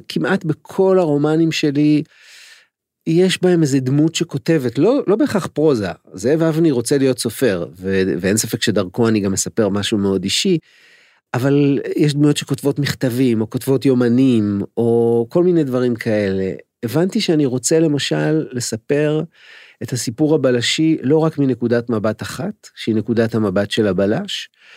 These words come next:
אה, של אברהם, אלא מעוד נקודת מבט בתוך הסיפור. אה, ובעצם זה, אם, אם זאב אבני נו-, נולד המבנה הזה של כל הספרים, כל הרומנים בסדרה של אברהם, שמסופרים תמיד משתי נקודות מבט.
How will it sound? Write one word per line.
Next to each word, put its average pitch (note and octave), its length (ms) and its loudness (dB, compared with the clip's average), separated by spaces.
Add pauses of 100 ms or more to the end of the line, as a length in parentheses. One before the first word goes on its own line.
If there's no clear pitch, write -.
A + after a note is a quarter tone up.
(640)
אה, A2 140 0
של G#2 220 0
אברהם, F3 520 2 (380)
אלא B2+ 300 0
מעוד E3 380 0
נקודת D3 500 0
מבט B2 340 -2
בתוך A2+ 320 -6
הסיפור. G#2+ 640 -4 (240)
אה, G#2+ 240 0
ובעצם A#2+ 600 0
זה, B2+ 580 2 (120)
אם, C#3+ 160 4 (100)
אם D3 140 4
זאב B2+ 280 2
אבני C#3 380 2
נו-, A#2 240 0
נולד A2+ 360 0
המבנה B2+ 440 0
הזה C3+ 180 0
של G2+ 220 -4
כל C#3 220 0
הספרים, A#2+ 720 2 (720)
כל C3 180 0
הרומנים A#2+ 460 2
בסדרה A2 400 -2
של C#3 200 0
אברהם, F3+ 420 2
שמסופרים C3+ 640 0
תמיד D3 300 2
משתי B2+ 360 0
נקודות A2+ 460 0
מבט. G#2 500 -2